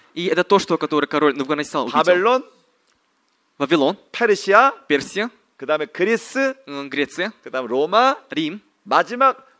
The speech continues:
Speaker 2: 온 세계 민족을 통합한 적그리스의 제국.
Speaker 1: И все империи, которые находятся под упра-, управлением Антихриста.
Speaker 2: 근데 인간 보기에 멋있는 제국을 하나님 볼 때는 전부 그건 짐승들이에요.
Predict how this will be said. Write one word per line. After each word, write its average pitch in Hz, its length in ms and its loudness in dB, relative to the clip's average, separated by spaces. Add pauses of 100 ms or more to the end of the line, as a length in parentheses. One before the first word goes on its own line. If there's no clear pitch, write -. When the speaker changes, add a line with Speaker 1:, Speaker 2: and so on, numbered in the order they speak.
Speaker 2:
온 320 400 0
세계 262 280 -4
민족을 220 360 0
통합한 220 560 -2 (200)
적그리스의 156 580 -4
제국. 123 520 -2
Speaker 1:
И 165 280 0
все 233 360 -4
империи, 180 360 -2
которые 147 280 -4
находятся 147 400 -6
под - 200 -8
упра-, 147 280 -4
управлением 135 460 -4
Антихриста. 131 500 -12 (220)
Speaker 2:
근데 262 460 4
인간 262 460 2
보기에 254 260 0
멋있는 220 460 -2
제국을 208 560 -2 (240)
하나님 285 480 0
볼 233 180 -6
때는 277 280 -4
전부 220 340 -4
그건 233 140 0
짐승들이에요. 139 600 -14